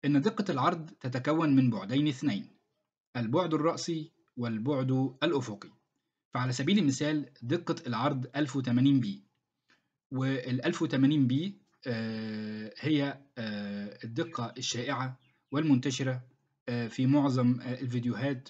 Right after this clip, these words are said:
والشاشات، والشائعة والمناسبة ل-، آه، لمعظم المواقع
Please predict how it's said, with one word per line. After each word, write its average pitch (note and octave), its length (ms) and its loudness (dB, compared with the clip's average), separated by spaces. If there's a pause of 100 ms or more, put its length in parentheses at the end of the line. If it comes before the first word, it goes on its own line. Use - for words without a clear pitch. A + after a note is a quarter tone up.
(120)
والشاشات، C3+ 1080 -4 (460)
والشائعة C#3+ 1400 0
والمناسبة C#3 1040 0
ل-، B2+ 440 0 (100)
آه، G#2+ 540 -8
لمعظم G#2+ 720 -4
المواقع C3 680 -2